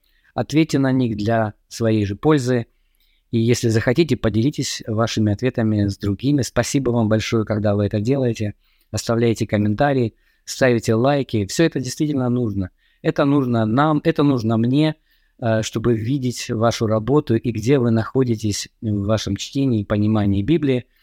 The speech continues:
Это также нужно и для продвижения нашего канала, этого проекта, чтобы как можно больше людей о нём узнало.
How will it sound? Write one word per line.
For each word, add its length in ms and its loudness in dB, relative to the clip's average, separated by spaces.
Это 180 -2
также 300 0
нужно 300 0
и 220 -2
для 360 0
продвижения 800 0
нашего 400 -2
канала, 640 -2
этого 280 -2
проекта, 460 -2
чтобы 240 -2
как 200 -6
можно 300 0
больше 360 -2
людей 380 -2
о 100 -2
нём 420 0
узнало. 520 -2